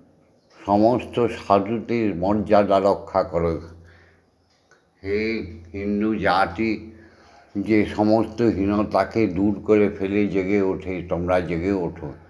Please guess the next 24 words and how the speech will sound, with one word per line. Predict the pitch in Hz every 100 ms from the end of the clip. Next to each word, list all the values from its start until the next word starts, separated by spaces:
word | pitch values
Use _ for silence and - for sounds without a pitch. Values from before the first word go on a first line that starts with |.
| - - - _ -
সমগ্র | 98 107 123 117 120
হিন্দু | 104 117 117 117
জাতি | 107 107 104 120 117
জেগে | 107 98 113
ওঠো, | 113 87 98 92 85
ধর্ম | 82 101 110 107
বিনাশ | 104 101 104 98 87
হতে | 98 101 98
চলেছে। | - 82 78 76 71 62 - - _ - _ _ _ _ _
জয় | 80 92 90
মা, | 82 71 - - 85
জয় | 82 87 85
মা। | 71 69
মা | 71 78
গো, | 78 87 - - - _
এবার | 71 73
একটু | 80 78 87
জলখাবার | 85 78 78 80 80 82 78
খেয়ে | 85 80
নাও। | 80 92 - - - - - - - - - - _
অল্পের | 87 90 85 90 90
মধ্যে | 92 90 82 90
যতটুকু | 87 80 - 85 85 85 92
বললাম, | 78 78 80 85 85